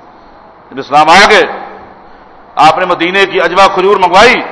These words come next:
اس کو چبایا اور تھوڑا سا اس بچے کے منہ میں دیا۔ سیدنا انس کہتے ہیں کہ ہم نے دیکھا کہ بچہ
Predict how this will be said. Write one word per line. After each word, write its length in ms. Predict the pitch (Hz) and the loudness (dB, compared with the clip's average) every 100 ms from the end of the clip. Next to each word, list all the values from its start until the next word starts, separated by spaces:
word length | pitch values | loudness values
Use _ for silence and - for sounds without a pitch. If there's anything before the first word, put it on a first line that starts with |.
| - - - | -16 -18 -18
اس 80 | |
کو 140 | - 175 | -8 -6
چبایا 440 | 160 170 220 196 - - - - - - - - - - - - | 0 2 4 4 2 -4 -14 -18 -20 -20 -20 -20 -20 -20 -20 -16
اور 100 | - | -16
تھوڑا 340 | - 180 240 269 | -6 0 2 4
سا 60 | 220 | 2
اس 80 | 185 | 2
بچے 300 | 165 180 202 | 0 -2 -2
کے 100 | 175 | -2
منہ 140 | 175 | -2
میں 100 | 180 | -2
دیا۔ 220 | 156 117 101 - - - - - - - - - - - - - | -4 -6 -14 -20 -20 -20 -20 -20 -20 -20 -20 -20 -20 -20 -20 -8
سیدنا 360 | 165 180 175 175 | -6 -2 2 2
انس 200 | 208 180 | 2 0
کہتے 220 | 180 220 | 0 0
ہیں 60 | |
کہ 100 | 233 | 0
ہم 120 | 190 202 | 0 0
نے 80 | |
دیکھا 240 | 190 185 208 | 0 0 0
کہ 100 | 214 | 0
بچہ 260 | 185 - | -2 2